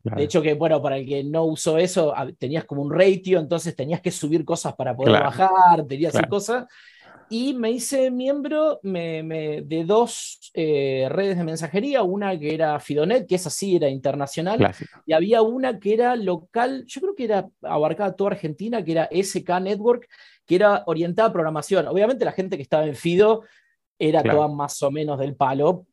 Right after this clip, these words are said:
Speaker 2: por, por la tecnología que se utilizaba,
Speaker 1: Claro.
Speaker 2: pero habían foros de otras cosas que no tenían nada que ver con programación. Y S K Net era eh, cien por cien de programación. La única cosa es que ponele, por darte una idea, que hoy es impensable,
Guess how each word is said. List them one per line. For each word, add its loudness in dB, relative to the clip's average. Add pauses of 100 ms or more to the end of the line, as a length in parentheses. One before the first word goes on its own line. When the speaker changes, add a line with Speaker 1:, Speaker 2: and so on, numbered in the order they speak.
(120)
Speaker 2:
por, -4
por -8
la -6
tecnología -6
que -6
se -10
utilizaba, -4
Speaker 1:
Claro. -6
Speaker 2:
pero -8 (140)
habían 2
foros 6
de 2
otras -4
cosas -6
que -2
no -4
tenían -4
nada -4
que -4
ver -4
con -12
programación. -6 (240)
Y -2
S -2
K 4
Net 0 (100)
era 0 (220)
eh, -4
cien -2
por -4
cien -2
de 0
programación. 0 (320)
La -2
única 4
cosa 2
es -2
que -2
ponele, -2 (120)
por -8
darte 0
una -4
idea, 4
que -4
hoy 0
es -6 (120)
impensable, 2